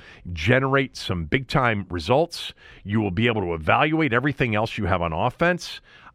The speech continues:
I loved everything about yesterday. Again, not perfect. We'll get to that in the second half. Um, but it's the type of plan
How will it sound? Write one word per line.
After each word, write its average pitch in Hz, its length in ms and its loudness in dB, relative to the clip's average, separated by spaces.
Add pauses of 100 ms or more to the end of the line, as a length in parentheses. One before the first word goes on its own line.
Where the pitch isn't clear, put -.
I 147 500 2 (100)
loved 101 580 0 (140)
everything 104 480 2
about 85 320 -2
yesterday. 85 500 -2
Again, 95 480 0 (100)
not 98 280 -2
perfect. 139 440 2
We'll 87 100 -6
get 95 220 0
to - 60 -10
that 101 320 2
in 90 120 -6
the 85 80 -4
second 104 340 -2
half. 104 500 -2 (560)
Um, 98 360 2
but 107 180 2
it's - 160 -10
the 117 100 -2
type - 420 0
of 196 220 0
plan 156 720 0